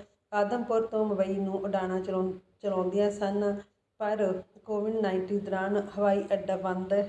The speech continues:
ਹੋਣ ਤੋਂ ਬਾਅਦ ਇਸ ਨੂੰ ਬੰਦ ਕਰ ਦਿੱਤਾ ਗਿਆ ਸੀ। ਇਸ ਦੇ ਨਾਲ ਹੀ ਇੰਡੀਗੋ ਆਦਮਪੁਰ ਤੋਂ ਆਦਮ ਮੁੰਬਈ ਲਈ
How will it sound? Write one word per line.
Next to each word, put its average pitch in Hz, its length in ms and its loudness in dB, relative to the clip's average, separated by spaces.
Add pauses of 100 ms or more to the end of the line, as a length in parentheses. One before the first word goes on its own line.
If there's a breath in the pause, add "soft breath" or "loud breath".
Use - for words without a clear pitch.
ਹੋਣ 196 340 0 (480)
ਤੋਂ 214 180 -2
ਬਾਅਦ 202 280 4
ਇਸ 208 340 -2
ਨੂੰ 190 200 -2
ਬੰਦ 190 240 2
ਕਰ 185 140 0
ਦਿੱਤਾ 190 240 -4
ਗਿਆ 214 160 2
ਸੀ। 208 160 -8
ਇਸ 202 300 -6
ਦੇ 190 160 -6
ਨਾਲ 190 280 0 (100)
ਹੀ 226 60 -10
ਇੰਡੀਗੋ 202 560 0 (220)
ਆਦਮਪੁਰ 220 500 -2
ਤੋਂ 220 220 0
ਆਦਮ 190 220 -2
ਮੁੰਬਈ 196 360 2
ਲਈ 196 280 -2